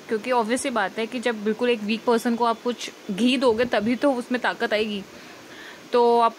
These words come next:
weight put on और ये सब तो भूल जाओ एक साइड में, पहले ताकत लाओ, उसके बाद में weight put on की बात करेंगे। तो फिर इसको हम अच्छी तरीके से हमने भून लिया, जब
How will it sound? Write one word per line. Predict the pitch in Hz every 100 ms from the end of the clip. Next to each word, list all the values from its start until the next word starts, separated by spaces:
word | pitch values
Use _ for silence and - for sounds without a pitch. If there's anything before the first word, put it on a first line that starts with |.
| - 190
weight | 220 233 247 269
put | 240
on | 240
और | 233 247
ये | 226 226
सब | 247 240
तो | 247
भूल | 247 247
जाओ | 240
एक | 226 208
साइड | 220 202
में, | 254
पहले | 247 226
ताकत | 226 190 226 233
लाओ, | 208 302 -
उसके | -
बाद | 269 220 208 226
में | 240
weight | 214 196 - - 220
put | 214 202
on |
की | 208
बात | 214 196
करेंगे। | - 196 180 240 311 - - - - - -
तो | 254
फिर | 247 277 285 311 320 - 240
इसको | - 262
हम | 262 254
अच्छी | 226 262
तरीके | 262 254
से | 262
हमने | 262 269
भून | 247 240
लिया, | 240 254
जब | 277